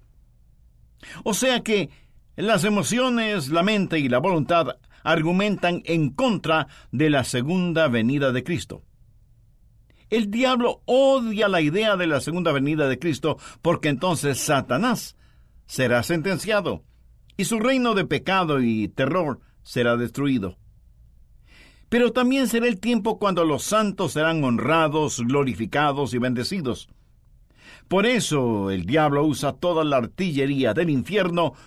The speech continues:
contra la idea de la segunda venida de Jesucristo. Primero, el argumento emocional. "En los postreros días vendrán burladores".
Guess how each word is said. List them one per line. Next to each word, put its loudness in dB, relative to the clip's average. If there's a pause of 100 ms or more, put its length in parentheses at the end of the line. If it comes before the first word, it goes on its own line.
(160)
contra 0
la 2
idea 0
de 2
la 2
segunda -2
venida 0
de -2
Jesucristo. -8 (1700)
Primero, 2
el 2
argumento 0
emocional. -2 (1200)
"En 0
los -2
postreros -2
días -2
vendrán 0
burladores". 0